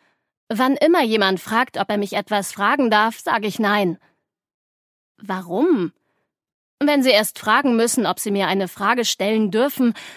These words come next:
möchte ich sie wahrscheinlich nicht beantworten. Aber woher wollen Sie das wissen, wenn Sie sich die Frage noch nicht einmal anhören?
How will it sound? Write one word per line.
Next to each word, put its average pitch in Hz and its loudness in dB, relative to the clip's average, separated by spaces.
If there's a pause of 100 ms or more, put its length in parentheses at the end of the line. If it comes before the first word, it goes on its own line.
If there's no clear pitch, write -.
(220)
möchte 277 -6
ich - -4
sie 233 -4
wahrscheinlich 214 0
nicht 226 -4
beantworten. 196 0 (1400)
Aber 233 2 (400)
woher 302 -2
wollen 254 2
Sie 254 -2
das 226 -2
wissen, 285 0
wenn 202 2
Sie 196 -6
sich 214 -4
die 262 -4
Frage 254 0
noch 220 0
nicht 254 -4
einmal 240 0
anhören? 202 -2